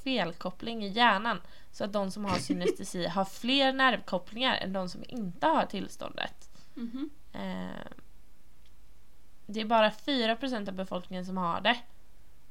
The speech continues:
Speaker 1: Eh, ja.
Speaker 2: Ja. Nej, alltså, jag kan verkligen inte relatera till att siffran nio har ett, eh, något skimmer runt sig eller sådär.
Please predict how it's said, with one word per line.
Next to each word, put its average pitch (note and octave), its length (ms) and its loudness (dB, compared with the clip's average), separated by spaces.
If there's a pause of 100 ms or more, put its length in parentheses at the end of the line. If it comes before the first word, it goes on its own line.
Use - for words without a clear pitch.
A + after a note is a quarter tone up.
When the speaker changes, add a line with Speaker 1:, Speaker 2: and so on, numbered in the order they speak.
(300)
Speaker 1:
Eh, F#3+ 560 -4 (2000)
ja. A#3+ 360 2 (1000)
Speaker 2:
Ja. C#4 280 -4 (460)
Nej, D4+ 220 2
alltså, D#4 160 2
jag D4+ 120 2
kan D4+ 180 0
verkligen D4+ 440 0
inte C4 280 -2
relatera A#3 580 -2
till C4+ 160 -2
att A#3 180 -2
siffran A#3+ 440 -4
nio A#3+ 460 -2
har A3 260 0
ett, G#3+ 220 -8 (140)
eh, A3+ 320 -8 (560)
något - 440 -8
skimmer A#3+ 500 -2
runt A#3 260 -6
sig A#3 180 -6
eller A3 160 -6
sådär. - 280 -8